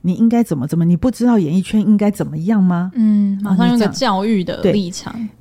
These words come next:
Speaker 1: 出发点是好的，他希望他更好，可是受听者没有把那个讯息听进来。
Speaker 2: 嗯。
Speaker 1: 那就是一个无效的沟通，
Speaker 2: 没错。
Speaker 1: 那就失去了那个意义。其实不管是你说演艺界，或者是在职场上也是一样嘛。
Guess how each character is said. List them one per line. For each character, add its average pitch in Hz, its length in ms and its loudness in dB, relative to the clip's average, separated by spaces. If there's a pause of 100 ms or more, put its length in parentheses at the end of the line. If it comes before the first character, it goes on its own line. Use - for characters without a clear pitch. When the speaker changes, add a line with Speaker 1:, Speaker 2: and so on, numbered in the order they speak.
(140)
Speaker 1:
出 262 180 0
发 240 180 2
点 156 160 -2
是 165 140 -2
好 - 300 -8
的， 165 160 -16 (380)
他 220 140 0
希 - 240 -2
望 208 200 4
他 180 180 -2
更 156 260 -2
好， - 300 -12 (320)
可 202 120 0
是 262 240 0
受 233 400 0
听 202 280 0
者 156 320 -4
没 185 140 2
有 196 100 2
把 147 160 -6
那 175 100 0
个 170 80 2
讯 175 200 -2
息 156 140 -4
听 160 280 -2
进 151 200 -2
来。 123 300 -12 (220)
Speaker 2:
嗯。 202 480 0
Speaker 1:
那 330 100 0
就 330 140 0
是 311 120 -4
一 277 80 0
个 220 120 4
无 170 200 0
效 220 220 0
的 160 100 0
沟 170 240 0
通， 175 200 -2
Speaker 2:
没 175 80 0
错。 202 40 0
Speaker 1:
那 233 80 4
就 220 140 2
失 208 240 -2
去 208 160 -2
了 180 80 2
那 175 100 0
个 160 120 0
意 - 100 -4
义。 151 400 -4 (380)
其 - 120 -2
实 240 140 0
不 233 160 0
管 160 260 0
是 175 440 0 (240)
你 180 180 -2
说 208 220 0
演 175 200 2
艺 185 140 0
界， 175 260 -2
或 285 220 0
者 190 100 2
是 180 60 -2
在 240 140 0
职 185 240 -6
场 170 200 -4
上 180 220 2
也 135 100 -4
是 156 160 -8
一 151 120 -2
样 147 180 -2
嘛。 123 160 -8